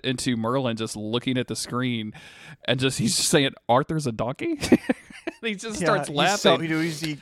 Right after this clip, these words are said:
Speaker 2: he's loving this. He's living it up.
Speaker 1: And Gwen
Speaker 2: He's finally like, something good has happened, finally.
Speaker 1: Gwen is like, "It's not funny." And he's like, "Ah, no, but it's, it's fucking
Speaker 2: It's a little
Speaker 1: hilarious.
Speaker 2: funny.
Speaker 1: It's a little
Speaker 2: It's a little
Speaker 1: funny."
Speaker 2: funny.
Speaker 1: Um, so this is when Merlin is, this is when Merlin comes up with the plan.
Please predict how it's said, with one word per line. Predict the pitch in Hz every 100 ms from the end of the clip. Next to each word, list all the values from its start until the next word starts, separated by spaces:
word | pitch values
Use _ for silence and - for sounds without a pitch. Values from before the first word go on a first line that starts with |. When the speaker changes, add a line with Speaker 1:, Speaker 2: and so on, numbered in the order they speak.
| 214
Speaker 2:
he's | 170 156
loving | 147 139 139
this. | 123 135 -
He's | 160 147
living | 147 165 170 160 147
it | 143
up. | 131
Speaker 1:
And | 190 180
Gwen | 220
Speaker 2:
He's | 214 -
finally | 214 202 196
like, | 170
something | - 233 226
good | 170 196
has | 185
happened, | 135 131 139 143
finally. | 175 170 147 117
Speaker 1:
Gwen | - 190 233
is | 180
like, | 143
"It's | 143 -
not | 180 -
funny." | 185 196
And | 127
he's | 139 147
like, | 135
"Ah, | 254 359 359
no, | 349 320 285
but | -
it's, | 349 - - -
it's | 220 -
fucking | - - 254 254
Speaker 2:
It's | 220
a |
little | 202 240 311
Speaker 1:
hilarious. | 403 - -
Speaker 2:
funny. | 214 208
Speaker 1:
It's | -
a | 233
little | 220 240
Speaker 2:
It's | 220
a | 233
little | 226 220
Speaker 1:
funny." | 123 131 -
Speaker 2:
funny. | 190 190 - - -
Speaker 1:
Um, | 131 127 120 110 104 - -
so | - 170
this | 226
is | 208
when | 202
Merlin | 165 151 147
is, | 131 - -
this | 143
is | 151
when | 156 135
Merlin | 123 120
comes | 117 107
up |
with |
the | -
plan. | 104 95 92 117